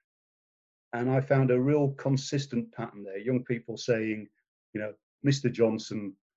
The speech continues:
was the teacher who believed in me when other people had given up. Uh, you know, Missus Jones was the teacher who, who kind of didn't kind of overreact when I messed up,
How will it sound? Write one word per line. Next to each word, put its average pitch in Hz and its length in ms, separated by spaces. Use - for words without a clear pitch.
was 113 180
the 113 120
teacher 113 640
who 117 120
believed 117 560
in 107 120
me 107 160
when 107 180
other 101 160
people - 320
had 104 140
given 104 240
up. - 160
Uh, 110 160
you 113 60
know, 98 140
Missus 127 380
Jones 104 520
was 107 160
the 110 120
teacher 110 580
who, 107 320
who 123 80
kind 120 220
of - 180
didn't 120 360
kind 120 180
of 113 80
overreact 113 720
when 113 120
I 110 100
messed 107 400
up, 90 140